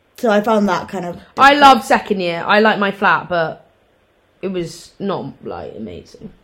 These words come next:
Speaker 2: Actually, it was fun, but, like, second term of second year, when it
Speaker 1: Yeah.
Speaker 2: got sunny, mm.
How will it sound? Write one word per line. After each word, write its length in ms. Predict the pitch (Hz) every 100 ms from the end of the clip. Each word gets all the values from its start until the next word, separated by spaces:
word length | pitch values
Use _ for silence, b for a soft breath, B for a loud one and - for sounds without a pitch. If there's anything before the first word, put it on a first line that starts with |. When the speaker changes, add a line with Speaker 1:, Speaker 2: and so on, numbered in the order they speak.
| _ -
Speaker 2:
Actually, 280 | 226 220 247
it 100 | 262
was 180 | 302 -
fun, 320 | 175 92 90
but, 80 | -
like, 260 | 101 - _ _ _ _ _ _
second 480 | - - 339 - 269
term 280 | 285 233 214
of 60 | 196
second 320 | 214 - 180
year, 420 | 165 165 185 240 - _ _ _ _ _ _ _ -
when 160 | 190
it 40 | 220
Speaker 1:
Yeah. 60 |
Speaker 2:
got 180 | 208 233
sunny, 520 | - 202 175 214 - -
mm. 400 | 165 160 160